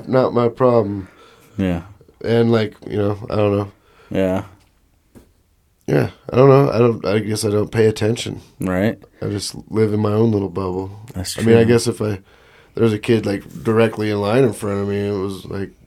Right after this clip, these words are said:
Speaker 1: looked like he was, like, homeless or some shit. Like,
Speaker 2: Right.
Speaker 1: maybe I'd, but maybe, maybe he's just been out there playing in the dirt. And I buy a sandwich, and he runs over there and sits down with his mom and dad. Like, what? You know?
Speaker 2: Yeah, yeah.
Speaker 1: Like, I don't know.
Speaker 2: Well, I
Speaker 1: You know what I mean? Like,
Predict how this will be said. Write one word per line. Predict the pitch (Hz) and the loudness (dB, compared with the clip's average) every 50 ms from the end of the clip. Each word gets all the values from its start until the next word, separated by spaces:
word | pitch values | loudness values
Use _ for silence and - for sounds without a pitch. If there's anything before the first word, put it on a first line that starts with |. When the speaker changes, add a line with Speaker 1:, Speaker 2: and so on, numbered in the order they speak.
| _ - | _ -8
Speaker 1:
looked | 107 101 98 - - | -6 -6 -6 -6 -6
like | 107 104 101 | -6 -6 -6
he | 101 101 98 | -4 -4 -4
was, | 98 98 98 | -4 -4 -4
like, | 101 101 95 95 | -6 -6 -6 -4
homeless | 101 101 101 101 104 104 110 110 - 107 | -2 0 0 0 0 -2 -2 -2 -4 -6
or | 104 | -8
some | 98 - 107 107 107 101 | -6 -4 -4 -4 -4 -6
shit. | - - 104 110 113 - - | -6 -4 -4 -4 -4 -2 -2
Like, | 104 | 0
Speaker 2:
Right. | 101 92 92 92 101 101 | 0 2 2 2 2 0
Speaker 1:
maybe | 101 | -2
I'd, | 101 101 - _ _ _ _ - - - - - - - - _ _ _ _ _ _ _ - - | -2 -6 -10 _ _ _ _ -20 -20 -20 -20 -20 -20 -20 -20 _ _ _ _ _ _ _ -12 -8
but | 101 - - - - | -8 -8 -8 -4 -2
maybe, | 107 113 113 120 120 113 - - | 0 2 4 4 4 2 2 2
maybe | 120 120 123 127 | 4 4 6 6
he's | 123 113 | 4 4
just | 123 123 - | 0 0 0
been | 127 123 | 2 2
out | 127 127 117 | 4 4 4
there | 131 131 | 2 0
playing | 127 - 135 135 135 135 135 | 0 2 2 2 4 4 4
in | 131 127 | 4 2
the | 123 117 | 2 2
dirt. | 120 131 156 170 - - | 2 2 2 0 0 -2
And | 110 107 | -4 -4
I | 101 | -2
buy | 117 117 117 | 0 2 2
a | 113 113 | 2 2
sandwich, | - - 131 143 147 143 135 123 | 0 0 2 2 4 2 2 0
and | 123 117 | 0 0
he | 117 | 2
runs | 113 117 120 120 120 123 | 2 2 2 2 2 4
over | 123 123 120 120 | 4 4 6 6
there | 120 123 123 123 | 6 4 4 2
and | 117 113 110 | 2 0 -2
sits | - - 120 - - | -2 -4 -4 -2 -2
down | 127 123 123 120 | 0 2 2 2
with | 117 113 | 2 2
his | 113 107 | 0 0
mom | 120 127 127 123 120 | 2 2 4 4 4
and | 123 | 4
dad. | 127 135 139 131 | 4 4 4 4
Like, | 127 123 | 4 2
what? | 127 135 143 143 - - - - - - - - | 2 2 2 0 -2 -4 -8 -12 -16 -16 -10 -8
You | 113 | -6
know? | 110 113 131 - - | -6 -6 -6 -6 0
Speaker 2:
Yeah, | - 113 107 107 98 101 - - - - | 2 4 4 4 2 0 -4 -10 -6 -2
yeah. | 98 107 - - - | 0 0 0 -2 -2
Speaker 1:
Like, | 107 107 | -2 2
I | 110 113 | 4 4
don't | 131 139 120 | 4 4 4
know. | 110 110 117 - - _ _ - | 4 2 0 -2 -6 _ _ 2
Speaker 2:
Well, | 120 165 226 233 214 160 110 90 | 6 6 8 6 6 4 0 0
I | 117 127 151 160 135 | 4 6 6 6 6
Speaker 1:
You | 110 | 4
know | 110 110 113 | 2 2 4
what | 117 | 4
I | 113 | 4
mean? | 113 131 135 135 135 | 4 2 0 0 -2
Like, | 110 104 - | -6 -8 -10